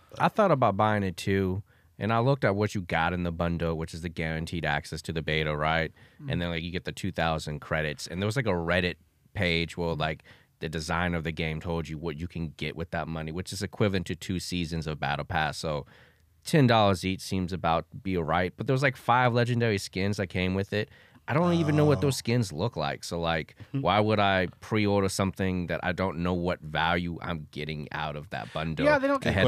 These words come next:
Speaker 1: question.
Speaker 2: time?
Speaker 3: They,
Speaker 2: So
Speaker 3: 'cause they don't, 'cause, yeah, it's not showing you, like, "Here's the skins you're getting." It's just like, "No, just you're getting legend," 'cause you get, you get five random legendaries and then two given legendaries.
Speaker 2: Yeah.
Speaker 3: But it's like, again, it's like, what does it look like?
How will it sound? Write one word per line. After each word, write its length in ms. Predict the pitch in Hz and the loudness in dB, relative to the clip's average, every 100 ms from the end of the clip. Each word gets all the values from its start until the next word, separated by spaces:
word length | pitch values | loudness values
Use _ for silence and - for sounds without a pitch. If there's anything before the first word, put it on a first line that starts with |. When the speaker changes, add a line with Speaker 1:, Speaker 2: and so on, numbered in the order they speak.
| 127 | 4
Speaker 1:
question. 120 | 104 | 4
Speaker 2:
time? 300 | 80 69 64 - - | 0 -2 -8 -14 -12
Speaker 3:
They, 180 | - | -4
Speaker 2:
So 180 | 220 143 - - | -4 -4 -12 -12
Speaker 3:
'cause 120 | - 220 | -6 -2
they 40 | |
don't, 240 | 233 240 - _ _ _ - - _ | -2 -4 -8 _ _ _ -20 -20 _
'cause, 160 | - 226 | -8 0
yeah, 140 | 277 214 | 4 4
it's 120 | 170 | 2
not 120 | 214 | -4
showing 240 | - 220 202 | -2 -2 0
you, 80 | |
like, 140 | 165 151 | -2 -2
"Here's 240 | 226 269 | 0 0
the 80 | 262 | 0
skins 260 | - 311 233 | -2 -2 0
you're 80 | |
getting." 220 | 196 190 185 | 0 -2 -4
It's 80 | 185 | -6
just 140 | 160 | -6
like, 120 | 165 | -4
"No, 120 | 196 180 | -2 -2
just 180 | 151 151 | -4 -8
you're 80 | |
getting 280 | 151 156 147 | -6 -6 -4
legend," 400 | 151 151 151 - - | -6 -6 -10 -12 -6
'cause 200 | 190 170 | -6 -6
you 60 | 190 | -2
get, 260 | 240 277 - - - - | 0 -2 -6 -20 -20 -16
you 160 | - 180 | -8 0
get 240 | 233 262 - _ | 2 2 0 _
five 540 | - - 202 220 208 | -4 4 6 6 2
random 400 | 170 180 190 185 | 0 2 2 0
legendaries 640 | 165 143 143 131 135 139 - 175 | -2 -4 -4 -4 -4 -8 -8 -4
and 100 | 170 | -2
then 160 | 160 131 | -4 -6
two 480 | - 214 208 196 151 | -2 0 2 0 -4
given 320 | 135 196 170 147 | -2 -2 0 -2
legendaries. 600 | 131 127 117 110 - - | -4 -6 -8 -10 -16 -10
Speaker 2:
Yeah. 260 | - 98 143 | 0 2 2
Speaker 3:
But 80 | 156 | -2
it's 120 | 151 143 | -4 -2
like, 180 | 143 135 | -4 -4
again, 240 | 180 233 | -2 0
it's 80 | 160 | 0
like, 120 | 139 | -4
what 80 | 143 | -4
does 100 | 165 | -4
it 20 | 156 | -4
look 120 | 117 | -6
like? 180 | 107 | -12